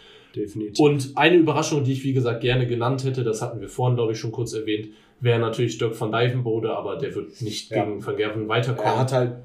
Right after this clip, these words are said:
Speaker 1: Pech, was den
Speaker 2: Ja,
Speaker 1: Turnierbaum
Speaker 2: und das klingt
Speaker 1: angeht,
Speaker 2: jetzt ein
Speaker 1: ja.
Speaker 2: bisschen komisch, weil ich natürlich jetzt in meinen Überraschungen nicht Clemens drin habe, obwohl ich ihn im Viertelfinale habe, aber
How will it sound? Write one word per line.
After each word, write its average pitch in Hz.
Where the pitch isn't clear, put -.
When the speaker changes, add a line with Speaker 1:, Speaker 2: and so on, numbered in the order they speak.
Speaker 1:
Pech, -
was 113
den 123
Speaker 2:
Ja, 117
Speaker 1:
Turnierbaum 127
Speaker 2:
und -
das -
klingt 190
Speaker 1:
angeht, 214
Speaker 2:
jetzt 180
ein 180
Speaker 1:
ja. 175
Speaker 2:
bisschen 170
komisch, 190
weil 139
ich 135
natürlich 143
jetzt 131
in 131
meinen 117
Überraschungen 127
nicht 139
Clemens 151
drin 131
habe, 117
obwohl 123
ich 120
ihn 110
im 104
Viertelfinale 120
habe, 123
aber 135